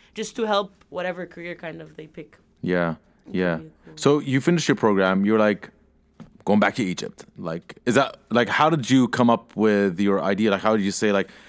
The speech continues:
Speaker 2: "You know what, I wanna, I wanna go back to Egypt," or, "I'm gonna stay in the U S for a couple more years," or, like, how did that come about?
Speaker 1: Sure.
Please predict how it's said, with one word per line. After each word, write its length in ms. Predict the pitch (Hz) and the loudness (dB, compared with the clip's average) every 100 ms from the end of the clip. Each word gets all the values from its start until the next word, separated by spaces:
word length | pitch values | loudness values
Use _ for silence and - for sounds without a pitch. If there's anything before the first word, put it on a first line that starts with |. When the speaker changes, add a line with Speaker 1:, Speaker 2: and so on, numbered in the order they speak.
| - | -10
Speaker 2:
"You 80 | - | -2
know 60 | 120 | 0
what, 100 | 117 | 0
I 20 | |
wanna, 300 | 110 107 107 - | 0 0 0 -2
I 40 | |
wanna 180 | 107 104 | -2 -2
go 80 | 98 | -2
back 120 | 92 | -4
to 60 | 95 | -4
Egypt," 260 | 87 95 - | -8 -8 -4
or, 400 | 120 117 117 101 _ - | 0 2 2 -2 _ -2
"I'm 220 | 113 107 | 0 2
gonna 140 | 101 | 0
stay 160 | 98 120 | 0 0
in 60 | |
the 80 | 104 | 2
U 120 | 101 | 2
S 120 | 95 - | 0 -2
for 100 | 90 | -6
a 40 | |
couple 220 | 85 95 | -6 -4
more 180 | 95 92 | -2 -2
years," 400 | 90 92 92 90 | -2 0 0 0
or, 160 | 98 98 - - | -2 -4 -6 -4
like, 120 | 101 | -4
how 180 | 107 127 | 0 0
did 120 | 123 | 2
that 120 | 110 | 0
come 140 | 95 95 | 0 -4
about? 260 | 80 78 - _ _ _ | -2 -4 -6 _ _ _
Speaker 1:
Sure. 180 | - - | -20 -20